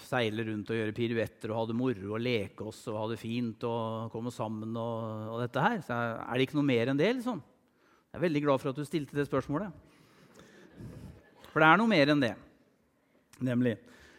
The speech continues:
For det handler om disippelskap. Så når vi snakker om utvikling og vokse, så er det å vokse inn i oppgaver i Guds rike, vokse inn til å bli det som, som Gud ønsker for deg og meg, til å ta ansvar, til å få en tjeneste,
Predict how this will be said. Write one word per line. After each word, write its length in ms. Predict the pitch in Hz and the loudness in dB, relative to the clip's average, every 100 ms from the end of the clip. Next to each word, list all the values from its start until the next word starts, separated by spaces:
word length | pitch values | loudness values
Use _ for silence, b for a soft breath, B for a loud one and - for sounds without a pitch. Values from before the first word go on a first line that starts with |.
| B | B
For 80 | - | 0
det 80 | 165 | 2
handler 200 | 156 143 | 4 2
om 60 | 160 | 2
disippelskap. 720 | 165 139 131 131 190 175 - | 2 0 0 0 2 2 2
Så 80 | |
når 120 | 143 147 | -2 0
vi 80 | |
snakker 260 | 165 143 139 | 0 0 0
om 80 | 135 | 0
utvikling 640 | 143 123 - 131 135 165 117 | -2 -4 0 0 0 -2 -2
og 100 | 135 | -2
vokse, 480 | 175 - - 180 180 | -4 -6 -6 -4 0
så 120 | 135 | 2
er 120 | 135 | 2
det 80 | 135 | 0
å 40 | |
vokse 360 | 156 - - - | -2 -6 -8 -4
inn 180 | 131 123 | -2 -2
i 60 | 147 | -4
oppgaver 580 | - - 110 120 143 - | -8 -8 -6 -4 -6 -10
i 120 | - 123 | -10 -8
Guds 200 | 117 - | -8 -6
rike, 280 | 123 - 139 | -4 -4 -4
vokse 320 | 131 - 120 | -6 -8 -6
inn 180 | 127 147 - b b b b | -6 -6 -10 b b b b
til 160 | 123 135 | -6 -4
å 60 | 127 | -2
bli 160 | 127 123 | -2 0
det 140 | 107 104 | -2 -2
som, 300 | 120 117 120 - | -4 -4 -8 -18
som 200 | - 131 | -10 -8
Gud 200 | 120 117 | -4 -4
ønsker 360 | 127 113 - 110 | -4 -8 -8 -6
for 120 | 123 | -2
deg 160 | 110 110 | -2 0
og 80 | 117 | 0
meg, 240 | 151 170 B B _ | 0 -2 B B _
til 140 | 104 117 | -8 -6
å 40 | |
ta 120 | 117 127 | -4 -2
ansvar, 520 | 160 135 - 143 151 147 | -2 -2 2 4 4 2
til 140 | 127 | -4
å 40 | 120 | -4
få 100 | 110 | -6
en 80 | 104 | -2
tjeneste, 640 | 151 135 127 123 139 135 | 0 0 0 0 4 4